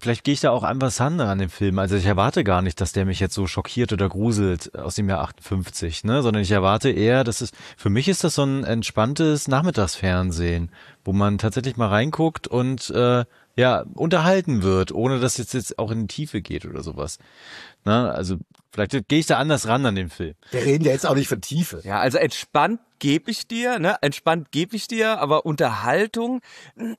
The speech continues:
Speaker 3: dafür ist er mir einfach ganz oft zu dröge, ne? Also f-, für meinen Geschmack, ne? Das, es geht nicht darum, dass ich mich jetzt gruseln will. Das mache ich bei den meisten Filmen nicht, ne? Aber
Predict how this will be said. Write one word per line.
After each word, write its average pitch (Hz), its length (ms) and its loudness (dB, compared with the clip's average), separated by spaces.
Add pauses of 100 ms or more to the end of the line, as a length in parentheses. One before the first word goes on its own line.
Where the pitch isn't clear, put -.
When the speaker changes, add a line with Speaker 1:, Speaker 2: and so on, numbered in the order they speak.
Speaker 3:
dafür 214 340 0
ist 190 140 2
er 233 100 2
mir 214 180 0
einfach 135 380 0
ganz 147 380 -6 (160)
oft - 280 -2
zu 143 240 -8
dröge, 147 600 0
ne? 131 340 -2
Also 147 400 -2 (180)
f-, - 280 -20
für 151 160 0
meinen 180 240 2
Geschmack, 117 420 -2
ne? 139 140 0
Das, 170 180 -2 (380)
es 143 100 -10
geht 202 160 2
nicht 220 140 4
darum, 196 140 2
dass 175 120 2
ich 165 60 0
mich 156 100 0
jetzt 139 140 -10
gruseln 226 340 -2
will. 110 160 2
Das 98 180 -4
mache 110 180 0
ich 113 80 -6
bei 135 100 2
den 131 100 2
meisten 208 300 0
Filmen 104 260 -2
nicht, 92 220 -6
ne? 139 160 0
Aber 131 180 2